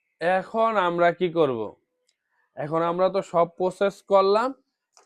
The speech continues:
এখন আমরা এখানে যাব, কম্পিউটারে যাইয়া আপনারা যেটা করবেন, কম্পিউটারে একটা পাওয়ার ক্লিন নামের একটা ক্লিন আছে, এবার সেই পাওয়ার ক্লিনটা আমরা দিয়ে দিব। দেখেন, এই কম্পিউটারে দেখাও,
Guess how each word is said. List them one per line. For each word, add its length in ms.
এখন 240
আমরা 280
এখানে 300
যাব, 160
কম্পিউটারে 640
যাইয়া 280
আপনারা 340
যেটা 220
করবেন, 280
কম্পিউটারে 560
একটা 160
পাওয়ার 240
ক্লিন 340
নামের 320
একটা 140
ক্লিন 240
আছে, 180
এবার 260
সেই 140
পাওয়ার 220
ক্লিনটা 420
আমরা 220
দিয়ে 180
দিব। 100
দেখেন, 280
এই 120
কম্পিউটারে 540
দেখাও, 260